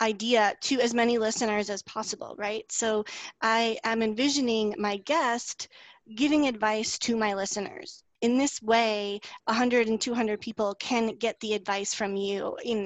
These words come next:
and you don't have to have two hundred cups of coffee. <laughs> So, um, that's kind of the goal here. So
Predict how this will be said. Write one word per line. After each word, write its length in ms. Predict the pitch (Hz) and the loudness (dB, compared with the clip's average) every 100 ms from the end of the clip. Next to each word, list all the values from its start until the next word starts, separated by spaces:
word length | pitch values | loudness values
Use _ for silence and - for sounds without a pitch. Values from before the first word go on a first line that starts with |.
| - | -2
and 140 | 262 | 2
you 80 | 262 | 4
don't 140 | 254 220 | 2 0
have 160 | 226 | -4
to 80 | - | -4
have 200 | 208 202 | -6 -4
two 140 | - 214 | -4 -2
hundred 300 | 208 202 190 | -2 -4 -6
cups 240 | 196 - | -8 -8
of 100 | 196 | -10
coffee. 480 | - 202 - 202 - - | -8 -8 -8 -10 -10 -4
<laughs> 240 | 262 - 247 _ | -4 -2 -4 _
So, 320 | - 285 277 - | 4 6 6 2
um, 240 | 254 240 226 | 2 2 2
that's 220 | 294 - | 0 2
kind 200 | 349 330 | 2 2
of 100 | 294 | 2
the 80 | 214 | -2
goal 340 | 208 196 220 | 0 0 0
here. 300 | - 339 381 440 - - - | -2 -4 -4 -6 -14 -18 -14
So 480 | - 302 269 277 | 2 4 6 4